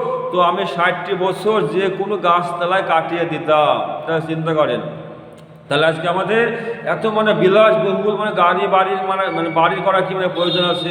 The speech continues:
তাই কিনা রঙা সঙা ডিজাইন করি সাধারণ মানে কি চলা মতন কি আমাদের বাড়ি মানে বানাইতে হবে? আজ দেখেন মানুষ মানে কি কেরালায় মানে যাচ্ছে, সৌদি, চেন্নাই, দুবাই মানে কাজ করতে যাচ্ছে, টাকা নিয়ে আসছে,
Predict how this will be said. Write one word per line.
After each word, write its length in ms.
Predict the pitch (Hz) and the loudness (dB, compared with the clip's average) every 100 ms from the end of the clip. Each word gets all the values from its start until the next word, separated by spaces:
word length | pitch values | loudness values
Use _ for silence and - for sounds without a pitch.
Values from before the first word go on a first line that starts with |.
| 170 | -4
তাই 120 | 165 | -4
কিনা 140 | 160 151 | -2 0
রঙা 280 | 156 175 170 | 2 2 0
সঙা 240 | 170 170 | 0 -2
ডিজাইন 320 | 160 165 170 165 | -2 -4 -4 -2
করি 380 | 185 220 240 - - - - - - | -2 -2 -2 -6 -12 -14 -16 -18 -6
সাধারণ 400 | 165 190 220 226 | -2 2 2 2
মানে 200 | 220 220 | 2 0
কি 120 | 214 - | 0 0
চলা 280 | 190 202 202 | 2 4 4
মতন 380 | 202 202 202 | 2 0 -2
কি 100 | 202 | -2
আমাদের 300 | 190 180 190 | -2 0 -2
বাড়ি 280 | 165 170 180 175 | 2 2 0 -2
মানে 120 | 175 | 0
বানাইতে 400 | 170 165 170 170 | 0 0 0 0
হবে? 360 | 165 170 147 - - - - | 0 -2 -4 -4 -10 -8 0
আজ 180 | 175 175 | 0 2
দেখেন 400 | 190 185 214 208 | 2 2 0 -2
মানুষ 460 | 180 180 190 208 208 | 0 2 2 0 0
মানে 220 | 208 208 | 0 0
কি 160 | 208 185 | -2 0
কেরালায় 460 | 196 196 202 214 | 2 4 4 2
মানে 140 | 208 202 | 0 2
যাচ্ছে, 440 | 202 202 202 185 | 2 2 0 -2
সৌদি, 440 | 170 196 196 208 | -2 -2 -2 -4
চেন্নাই, 400 | 208 202 202 208 | -2 -2 0 2
দুবাই 280 | 196 196 202 | 2 4 4
মানে 180 | 202 202 | 4 2
কাজ 260 | 202 196 - | 2 0 0
করতে 200 | 214 214 | -2 0
যাচ্ছে, 220 | 220 208 | -2 0
টাকা 280 | 196 202 214 | 0 0 0
নিয়ে 140 | 220 | 2
আসছে, 500 | 220 220 233 220 | 2 2 2 2